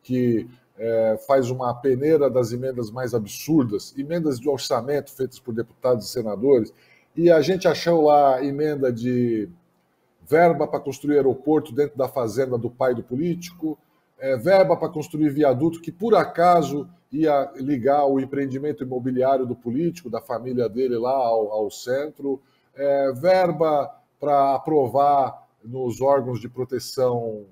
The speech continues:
é, do patrimônio histórico, um prédio que eu ia, só podia construir de oito andares lá na Bahia, mas vou poder construir de vinte, porque recebi uma verba lá pra proteção do patrimônio histórico. Então, esse dinheiro todo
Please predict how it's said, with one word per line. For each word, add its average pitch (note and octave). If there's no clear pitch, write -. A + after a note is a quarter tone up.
é, G#2+
do G#2
patrimônio A#2+
histórico, C3
um B2
prédio C3
que -
eu B2+
ia, A#2+
só -
podia B2+
construir B2+
de A#2+
oito C3
andares A#2+
lá A#2
na A#2+
Bahia, C3
mas A#2
vou B2
poder A#2+
construir A#2+
de A2
vinte, C3+
porque A2
recebi A2
uma G#2+
verba G#2+
lá A2
pra G2+
proteção A#2
do G#2
patrimônio A2
histórico. C3+
Então, G#3
esse G#3+
dinheiro F3
todo C#3